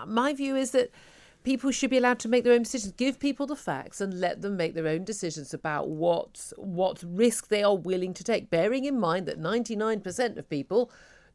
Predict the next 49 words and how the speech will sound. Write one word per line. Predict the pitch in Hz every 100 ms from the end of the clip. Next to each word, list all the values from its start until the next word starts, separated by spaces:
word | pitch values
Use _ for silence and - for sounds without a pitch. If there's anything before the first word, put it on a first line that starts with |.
| 165
don't | 156 226 208
die | 196 165
from | - 156
this | 147
virus. | 151 170 214
Yes, | 240 240
I | 233
don't | 269 -
think | 202
we've | 202
got | 165
a |
right | 165 175 -
to | 175
go | 165 165
around | 165 165
just | 160 - - - -
risking | - 175 214 - 208 185
other | 185 196
people's | 190 180 - 175 175
health. | 214 147 - -
But, | 190 - - - -
um, | 196 -
you | - -
know, | 202
there | 220 247
is | 247
an | 233
argument | 233 269 196 185
that | 190 196
the | 196
people | 247 233 196
who | 202
are | 202
most | 196 202 -
at | 196
risk | 202 202 -
should | - 202 165
not | 185 170
be | 180
attending | 170 180 165 165 156
big | 165 147
family | 156 151 147
gatherings, | 151 143 196 233 - - -
but | 233
that | 269
everyone | 302 285 302 302
else | 302
can, | - 403 269